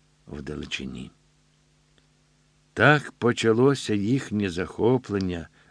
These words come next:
одне одним, їхній шлях одне до другого. Того надвечір'я Григорій сів разом з їхньою делегацією,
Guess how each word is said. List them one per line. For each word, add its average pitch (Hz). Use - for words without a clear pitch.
одне 87
одним, 85
їхній 151
шлях 147
одне 110
до 107
другого. 90
Того 82
надвечір'я 87
Григорій 123
сів 135
разом 123
з 82
їхньою 117
делегацією, 107